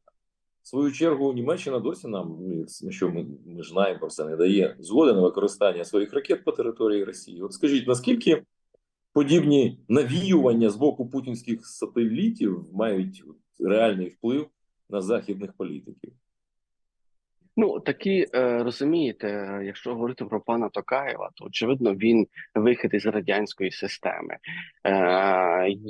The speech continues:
Speaker 2: його готували до дипломатичної роботи ще з молодих його років.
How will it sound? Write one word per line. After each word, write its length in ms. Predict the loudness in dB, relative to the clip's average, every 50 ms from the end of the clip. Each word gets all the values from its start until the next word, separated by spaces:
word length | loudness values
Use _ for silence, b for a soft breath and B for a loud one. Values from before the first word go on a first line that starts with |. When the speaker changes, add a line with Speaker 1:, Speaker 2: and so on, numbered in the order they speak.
| -10 -2
Speaker 2:
його 260 | 2 4 4 4 4
готували 560 | 2 0 -2 0 0 2 2 2 0 0 0
до 100 | -2 -2
дипломатичної 840 | -2 -4 -4 -4 -4 -4 -4 -6 -6 -8 -8 -6 -4 -4 -2 -2 -2
роботи 440 | -4 -6 -6 -6 -6 -6 -6 -8 -8
ще 300 | -6 -2 0 0 -2 0
з 80 | -2
молодих 500 | -4 -4 -4 -6 -6 -4 -4 -4 -6 -8
його 200 | -10 -8 -8 -8
років. 420 | -8 -8 -10 -12 -14 -16 -18 -18